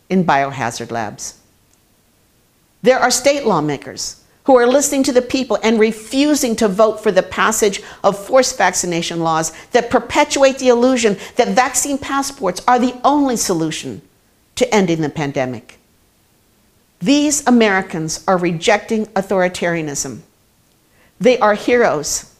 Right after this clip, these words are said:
and they are on the right side of history. They and many other brave Americans are helping us make our way through this time of fear, oppression, and suffering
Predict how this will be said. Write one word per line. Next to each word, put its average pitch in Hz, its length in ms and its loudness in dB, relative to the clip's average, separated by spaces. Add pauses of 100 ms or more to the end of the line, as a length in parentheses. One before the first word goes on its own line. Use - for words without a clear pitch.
(580)
and 220 160 4
they 240 120 6
are 220 180 2
on 247 240 2
the 233 100 2
right 220 260 0
side 208 300 0
of 180 80 -4
history. 139 540 -8 (1160)
They 262 340 4
and 262 180 4
many 262 460 2
other 233 240 4
brave 202 400 4
Americans 185 720 -2
are 185 80 2
helping 247 480 0
us 190 220 -6
make 185 320 -4
our 175 120 0
way 160 380 -4 (220)
through 277 220 4
this 247 200 0
time 233 340 0
of 190 120 -6
fear, 240 380 0
oppression, 214 680 -2
and 190 140 -2
suffering 208 500 0